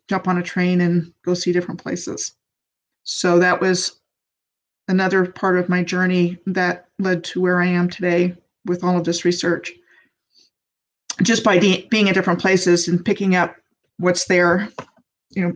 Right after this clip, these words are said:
memories of things. And then when I got out of the Army, I went to college and I got a degree in social work and psychology. And I was a geriatric social worker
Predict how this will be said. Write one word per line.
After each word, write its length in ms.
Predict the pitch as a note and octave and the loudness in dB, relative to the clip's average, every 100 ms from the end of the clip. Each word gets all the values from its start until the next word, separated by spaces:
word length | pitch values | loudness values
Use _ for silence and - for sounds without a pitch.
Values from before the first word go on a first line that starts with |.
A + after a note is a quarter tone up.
| - | 0
memories 580 | F#3+ G3 F#3+ F3+ F3 F3 | 2 4 4 4 4 0
of 140 | F3 - | -4 -2
things. 460 | F3 F3 F3 - - _ _ _ _ _ _ _ _ _ _ _ _ _ _ _ - | -2 0 -4 -8 -18 _ _ _ _ _ _ _ _ _ _ _ _ _ _ _ 0
And 160 | G#3+ G#3 | 4 6
then 300 | G#3 G3+ - | 4 2 0
when 120 | G#3 | 0
I 60 | F#3+ | 0
got 160 | G#3 | 0
out 140 | G#3 G3 | 2 0
of 80 | |
the 140 | G3 F#3+ | 0 0
Army, 340 | F#3+ G3+ G3+ - | 0 0 -2 -2
I 240 | F#3+ F#3+ | -2 0
went 300 | F#3 F#3+ F3 - _ _ _ - | 0 0 -4 -8 _ _ _ -14
to 100 | F#3 | -12
college 720 | - G3+ G3+ G3+ F#3+ - - | -4 -2 0 0 -2 -4 -8
and 340 | F#3+ F#3 F3+ F3+ | -4 0 2 0
I 60 | |
got 240 | F3 F#3+ F#3+ | 0 -2 -2
a 160 | F#3 - _ | -2 -8 _
degree 360 | - F#3+ F#3+ F#3 | -6 0 2 0
in 420 | F#3 F#3 F3+ - _ _ _ | -2 -2 -2 -4 _ _ _
social 360 | - G3+ - F#3+ | -4 -2 0 0
work 200 | F3+ F3+ | -2 -4
and 100 | F3 | -6
psychology. 800 | F3 - F3+ F3+ F3+ - F3+ F3+ - | -8 -4 -2 -2 -4 -6 -6 -8 -6
And 120 | F#3 | -2
I 100 | F3+ | 0
was 180 | F3 F3 | 0 -4
a 40 | |
geriatric 540 | F3+ F3+ F3+ F3 F3 - | 0 2 2 2 -2 -6
social 340 | F3 E3 F3 | -6 -6 -4
worker 460 | F3 E3+ F3 E3+ | -4 -4 -4 -6